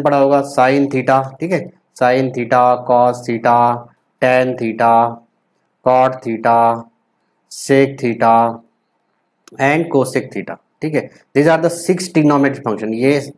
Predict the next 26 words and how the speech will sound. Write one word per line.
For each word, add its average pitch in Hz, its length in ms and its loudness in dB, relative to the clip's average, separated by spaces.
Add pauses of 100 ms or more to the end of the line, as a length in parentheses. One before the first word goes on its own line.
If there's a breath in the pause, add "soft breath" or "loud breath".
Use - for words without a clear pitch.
छह 143 260 0
हमारे 131 340 0
पास 131 260 0
trigonometric 120 520 -6
function 104 240 -8
है। 104 60 -6 (340 loud breath)
तो 156 80 0
sin 165 380 0
theta 160 220 2
का 170 100 2
कुछ 160 200 -2 (100)
basic 147 340 -2
formula 151 360 2 (340)
आप, 139 400 -2
आपको 143 380 0
अगर 139 160 0
याद 135 240 2
है, 139 200 0
नहीं 123 220 0
है 135 180 2
तो 135 60 -2
हम 131 180 0
यहाँ 127 240 2
पे 135 140 0 (340 loud breath)
फिर 127 120 0
से 139 220 2